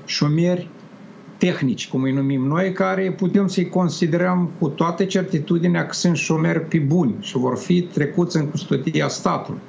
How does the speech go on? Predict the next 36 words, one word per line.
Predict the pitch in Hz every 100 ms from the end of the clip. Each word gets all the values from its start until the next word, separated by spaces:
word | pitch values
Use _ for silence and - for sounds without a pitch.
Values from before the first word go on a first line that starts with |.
| - - - -
Și | -
numărul | 151 165 156
acesta | 170 160 160
va | 151 156
crește. | - 156 - - 92
Eu | 120 185
anticipez | 180 147 147 - - 175 185 -
că | - 165 165 151 147 - - -
state | - - 180 185
precum | 151 160 - 170
România | 156 143 143 160 185 147 110
sau, | - 135 117 113
uh, | 107 110 110 - 113 120
Republica | 113 185 190 175
Moldova | 151 143 120 147 170 180
vor | 151 147
avea | 147 156
un | 185 180
șomaj | 143 156 151 170 180
între | 165 147 151 139
douăzeci | 135 190 170 131 170 180
și | - -
treizeci | - 175 175 156 147
de | 135
procente | 139 135 127 165 156 147
de | 135
la | 135 127
forța | - 170 165 151
de | 127 135
muncă | 147 175 170 175 -
înregistrat. | 180 202 208 180 170 147 143 135 - 160 147 - -
Nu | 127
mai | 151 135
vorbesc | 135 131 151 131
la | 127 120
cea | - 143